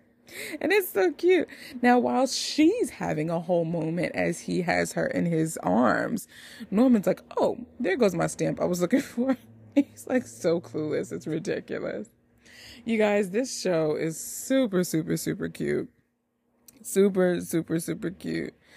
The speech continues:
But my goodness, this was, this was, whew. Whew. Yeah,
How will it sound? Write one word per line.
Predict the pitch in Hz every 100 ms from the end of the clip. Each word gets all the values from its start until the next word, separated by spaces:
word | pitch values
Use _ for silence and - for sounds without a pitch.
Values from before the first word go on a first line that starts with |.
| - - _
But | 190 190 175 - -
my | 196 190 196
goodness, | 175 185 175 151 151 151 -
this | 180 214 -
was, | 165 151 165 - - -
this | 202 -
was, | 180 156 156 -
whew. | 262 381 - - _ _ - _ _ _ _ _ _ _ _ _ _ _
Whew. | 180 190 160 - - - - -
Yeah, | 160 160 143